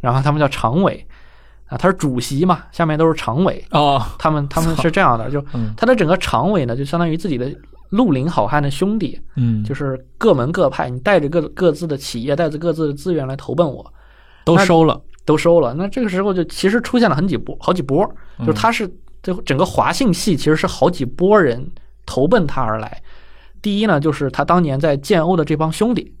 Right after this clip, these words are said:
Speaker 2: 嗯。
Speaker 1: 啊，就是当年就是叫做，我们叫做，后来叫做聚力系。
Speaker 2: 嗯。
Speaker 1: 对，就是他当年的这波，这波兄弟。后来
Speaker 2: 嫡系部队。
Speaker 1: 嫡系部队。
Speaker 2: 嗯。
Speaker 1: 那还有一波呢，就是他后来说收购了这个赖昌星的这，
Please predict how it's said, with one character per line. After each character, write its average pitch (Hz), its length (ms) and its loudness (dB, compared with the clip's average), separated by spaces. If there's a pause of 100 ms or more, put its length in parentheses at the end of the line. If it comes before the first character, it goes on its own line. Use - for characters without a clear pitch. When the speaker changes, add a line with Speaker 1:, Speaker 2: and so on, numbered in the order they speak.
Speaker 2:
嗯。 117 340 4
Speaker 1:
啊， 117 160 -4
就 139 140 -4
是 143 60 -2
当 170 200 2
年 139 240 -2
就 143 160 -2
是 143 180 -6 (140)
叫 151 100 -2
做， 147 120 -4
我 135 100 -2
们 131 100 -4
叫 165 80 2
做， 160 120 0
后 - 120 0
来 151 80 2
叫 156 120 0
做 143 100 -2
聚 214 260 0
力 175 160 0
系。 - 300 -8 (120)
Speaker 2:
嗯。 113 380 4
Speaker 1:
对， 117 220 0
就 131 100 -4
是 135 220 -2 (100)
他 - 120 -6
当 185 180 0
年 120 160 -2
的 123 60 -6
这 131 100 -6
波， 120 180 -8 (120)
这 139 100 -2
波 131 160 -2
兄 139 160 -4
弟。 - 180 -8 (120)
后 131 100 6
来 170 80 6
Speaker 2:
嫡 - 0 -
系 180 100 4
部 135 160 2
队。 117 200 0 (260)
Speaker 1:
嫡 147 120 2
系 190 120 2
部 170 100 2
队。 131 160 -4 (220)
Speaker 2:
嗯。 110 240 -2
Speaker 1:
那 135 420 -2 (200)
还 - 160 2
有 214 120 6
一 151 60 6
波 160 240 4
呢， 147 160 2
就 147 100 -4
是 135 280 0
他 151 400 0
后 151 220 -4
来 127 180 2
说 151 580 0
收 185 320 2
购 180 160 4
了 120 100 2
这 117 220 0
个 120 80 -2
赖 151 180 4
昌 160 220 2
星 180 180 0
的 139 140 -2
这， - 180 -8